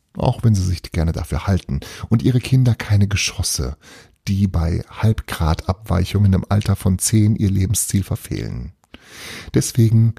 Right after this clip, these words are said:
ist es an der Zeit, das Mahler-Uckert-Gesetz für Bilder, alle Bilder sind gleich groß, wenn der Betrachter den entsprechenden Abstand hat, auch auf die Schulwahl anzuwenden. Alle Schulen sind gleich,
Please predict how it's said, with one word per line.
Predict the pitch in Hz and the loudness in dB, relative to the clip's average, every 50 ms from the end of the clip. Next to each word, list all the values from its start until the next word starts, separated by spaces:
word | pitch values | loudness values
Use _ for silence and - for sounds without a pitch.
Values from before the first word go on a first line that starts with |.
| - _ _ _ | -8 _ _ _
ist | - 95 - | -2 0 0
es | - 98 - | -2 -2 -2
an | - - | 0 0
der | 90 90 85 | 2 2 0
Zeit, | - - - 85 85 107 120 - - - | 0 0 0 2 2 2 0 -2 0 0
das | 90 - - - | 0 0 2 2
Mahler-Uckert-Gesetz | 98 92 95 113 110 107 - - - - - - - 87 - - - 78 - - - - - - | 4 4 4 4 4 4 2 0 -2 -4 0 2 0 0 2 0 0 0 0 0 -2 -2 -6 -6
für | - - 98 | -2 -2 -2
Bilder, | 92 - 107 110 101 76 - - 78 101 143 - _ _ _ _ _ _ _ _ _ _ _ _ _ - | 0 2 2 2 2 0 0 0 0 0 -2 -2 _ _ _ _ _ _ _ _ _ _ _ _ _ -4
alle | - 73 69 - | -2 0 0 0
Bilder | - 73 82 90 78 | 0 2 2 2 2
sind | - 69 67 | 2 0 -2
gleich | - - - 50 - - | -4 -4 -6 -8 -8 -10
groß, | - - - 80 104 127 127 - - - | -8 -2 0 2 4 4 2 0 -2 -2
wenn | 80 80 69 | 0 0 0
der | - - | 0 -2
Betrachter | - - - - - 95 101 - - - - 110 120 120 - - - - - - | -4 -6 -8 -4 -4 -4 -4 -4 -4 -2 2 2 2 0 -2 -6 -18 -20 -8 -6
den | 73 78 | -2 -2
entsprechenden | 78 73 - - - - - 69 64 | -2 -2 -2 -2 -2 -2 0 -2 -2
Abstand | - - - - - 78 - - | -2 -4 -2 0 0 0 2 2
hat, | - - - - - _ - - - - - - - - - - - | 0 0 0 -4 -12 _ -16 -16 -14 -14 -14 -14 -16 -16 -10 -2 2
auch | - 135 156 - - | 2 2 2 2 0
auf | 127 110 - | -2 -2 0
die | - 127 | 0 -2
Schulwahl | 120 - - - - 98 87 80 - 65 - - 73 - - _ | -2 -2 -4 -2 0 2 2 2 0 -2 -4 -4 -6 -8 -10 _
anzuwenden. | - 90 85 73 - - 62 - - - - - - - - - _ _ _ _ _ _ _ _ _ _ _ _ _ _ _ - - - | 0 0 2 2 0 -2 -4 -6 -8 -8 -12 -14 -14 -16 -16 -18 _ _ _ _ _ _ _ _ _ _ _ _ _ _ _ -10 -2 0
Alle | 120 135 165 | 2 2 2
Schulen | - - - 98 87 85 82 | 0 0 2 2 4 4 4
sind | 98 107 110 | 2 2 0
gleich, | - - - - - 62 - - - - - | 0 -4 -6 -6 -6 -10 -12 -12 -14 -16 -18